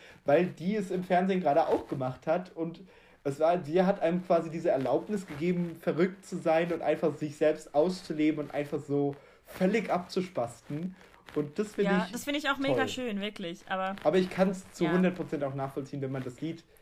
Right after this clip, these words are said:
Speaker 2: Okay.
Speaker 1: nervig findet. Ich find's geil. Ich hab, sie hat verdient
Speaker 2: Gut.
Speaker 1: gewonnen, finde ich. So.
Speaker 2: Ich weiß nicht, ob man die Klingel jetzt gehört hat, aber es hat bei mir geklingelt. Also nicht bei mir, aber oben.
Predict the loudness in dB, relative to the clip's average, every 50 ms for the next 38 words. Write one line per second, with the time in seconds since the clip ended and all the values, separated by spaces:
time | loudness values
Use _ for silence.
0 | _ _ -18 -18 -16 -12 -6 -2 0 0 0 -2 -4 -6 -4 -4 -4 -4 -4 -4
1 | -4 -6 -6 -4 -6 -8 -8 -8 -10 -10 -10 -8 -8 -10 -12 -14 -16 -20 -20 -20
2 | _ _ _ -14 -12 -8 -4 -4 -4 -6 -6 -10 -4 -2 -2 -2 0 -2 -4 -2
3 | -2 -4 -4 -4 -6 -6 -6 -6 -8 -10 -12 -14 -16 -16 -16 -18 -20 -20 -20 -20
4 | -20 -20 -20 -20 _ -20 -20 -16 -8 -2 2 2 2 2 0 -2 -6 -6 -6 -6
5 | -6 -6 -6 -6 -6 -6 -8 -8 -6 -6 -4 -4 -4 -6 -6 -10 -12 -12 -12 -10
6 | -10 -10 -12 -12 -16 -16 -16 -14 -14 -14 -14 -14 -16 -16 -16 -14 -14 -14 -16 -18
7 | -20 -20 -18 -18 -16 -18 -18 -20 -20 -16 -12 -8 -6 -6 -6 -8 -8 -12 -12 -12
8 | -12 -14 -14 -16 -16 -16 -16 -18 -18 -18